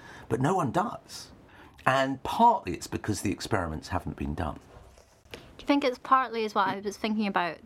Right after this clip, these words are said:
Speaker 2: the impact of austerity in the U K on exactly that group of youth centres closing, for example, and the, the physical spaces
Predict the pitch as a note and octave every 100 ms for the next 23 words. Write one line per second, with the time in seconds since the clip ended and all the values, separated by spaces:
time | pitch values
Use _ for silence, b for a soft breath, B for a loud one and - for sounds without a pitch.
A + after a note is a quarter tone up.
0 | - F#3+ F#3+ E3+ - E3+ E3+ - F3+ F3+
1 | E3+ - - - - F3 F3 E3+ E3+ E3+
2 | D#3+ E3 - F3 E3 E3 - - E3 E3
3 | E3+ - E3 F3 - F3+ - - - B
4 | B B - D#3 D#3 - - F3+ F#3 -
5 | - D#3+ D#3+ F3 - - F3+ E3+ E3 D#3+
6 | D#3+ - - E3 D#3+ - E3 D#3+ D#3+ E3
7 | - B B B B - F3 - C4 A#3
8 | - F3+ - - D#3+ D#3+ D#3+ D#3 E3